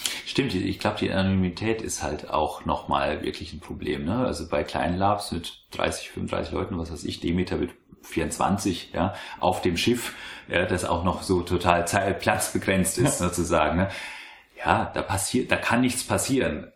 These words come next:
Speaker 1: eigentlich, ne? Weil jeder alles mitbekommt.
Speaker 2: Auch da kann, können
Speaker 1: Ja.
Speaker 2: Sachen passieren.
Speaker 1: Ja, aber,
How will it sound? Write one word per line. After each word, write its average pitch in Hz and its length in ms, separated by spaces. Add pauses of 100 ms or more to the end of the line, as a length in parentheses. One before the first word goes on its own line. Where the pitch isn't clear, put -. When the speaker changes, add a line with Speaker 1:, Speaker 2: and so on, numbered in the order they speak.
Speaker 1:
eigentlich, 73 600
ne? 92 160
Weil 82 200
jeder 101 320
alles 101 240
mitbekommt. 82 560 (300)
Speaker 2:
Auch 113 120
da 120 200
kann, 127 300
können 123 160
Speaker 1:
Ja. 127 60
Speaker 2:
Sachen 127 140
passieren. 151 680 (340)
Speaker 1:
Ja, 107 460
aber, 90 480